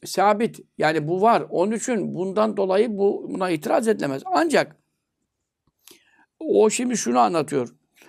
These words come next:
Ve kad-, e, ve kad kâle şerikün, Şerik Haz-, radıyallahu anh, fi hadisihi, aynı bu hadisi rivayet ederken diyor, söyledi ki, "Ve zâlike kable en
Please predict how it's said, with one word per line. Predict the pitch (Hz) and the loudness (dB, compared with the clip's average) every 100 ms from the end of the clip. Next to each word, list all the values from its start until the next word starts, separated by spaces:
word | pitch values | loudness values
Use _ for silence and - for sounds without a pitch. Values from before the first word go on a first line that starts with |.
| _ - | _ -2
Ve | |
kad-, | 165 202 202 - | 2 2 0 -2
e, | 185 170 165 | -2 0 -2
ve | 170 | -4
kad | 185 | -6
kâle | - 254 254 180 | 0 2 2 0
şerikün, | - 165 226 - 185 214 - _ _ | 0 0 0 0 -2 -2 -10 _ _
Şerik | - 170 233 | -4 -2 2
Haz-, | 202 196 - | 0 0 0
radıyallahu | 180 180 175 170 160 | 0 2 2 4 2
anh, | 269 - _ _ | 0 -8 _ _
fi | - 175 | -2 0
hadisihi, | 180 180 226 190 165 151 165 277 - _ - | 2 0 -2 0 2 2 2 -2 -14 _ -2
aynı | 320 277 | 0 2
bu | 226 202 | 4 4
hadisi | 180 156 180 165 | 2 -2 0 0
rivayet | 165 175 170 | 2 0 0
ederken | 202 240 226 170 151 | 0 0 2 0 0
diyor, | 156 202 - _ _ _ _ _ _ _ _ _ _ _ - - _ | -2 -4 -10 _ _ _ _ _ _ _ _ _ _ _ -20 -20 _
söyledi | - 160 180 214 214 | -4 2 4 4 2
ki, | 185 160 | 0 2
"Ve | 165 | 2
zâlike | 208 240 233 156 139 - _ - | 4 2 2 -2 -4 -6 _ -2
kable | 165 190 196 | 0 2 0
en | 202 180 156 | 2 2 0